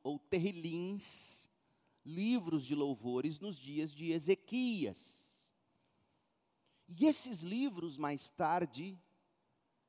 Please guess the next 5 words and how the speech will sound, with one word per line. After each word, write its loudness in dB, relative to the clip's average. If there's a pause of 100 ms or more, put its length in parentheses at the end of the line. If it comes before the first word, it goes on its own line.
(400)
são -4
os -4
livros -2
que -12
seriam -4